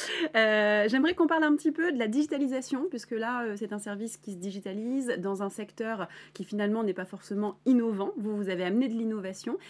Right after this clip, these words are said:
Est-ce que ça vous permet aussi d'attirer les talents, de recruter peut-être plus de personnes qui vont travailler dans ce secteur d'activité via, bah, tous ces outils, euh, digitaux qu'on amène au fur et à mesure dans ces secteurs ?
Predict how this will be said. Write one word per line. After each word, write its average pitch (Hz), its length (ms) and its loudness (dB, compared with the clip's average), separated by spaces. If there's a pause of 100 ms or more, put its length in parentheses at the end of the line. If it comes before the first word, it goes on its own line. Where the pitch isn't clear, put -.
(140)
Est-ce - 140 -4
que 339 80 0
ça 339 120 -4
vous 240 160 -2
permet 254 280 0
aussi 240 320 -4
d'attirer 240 560 -4
les 220 140 -2
talents, 208 320 -4
de 208 100 0
recruter 214 500 -4
peut-être 202 440 -6
plus 294 280 2
de 277 80 0
personnes 254 380 -4
qui 208 100 -6
vont 190 160 0
travailler 247 560 -2
dans 190 120 -2
ce 185 80 -12
secteur 208 260 -10
d'activité 190 600 -8 (340)
via, 220 440 0 (320)
bah, 185 140 -2
tous 302 160 0
ces 233 340 0
outils, 277 440 -2 (200)
euh, 208 180 0
digitaux 226 540 -2
qu'on 226 260 0
amène 240 500 2
au 208 120 -2
fur 233 200 -6
et 220 40 -4
à 214 100 -2
mesure 208 320 -4
dans 208 120 -4
ces 202 100 -12
secteurs ? 185 480 -12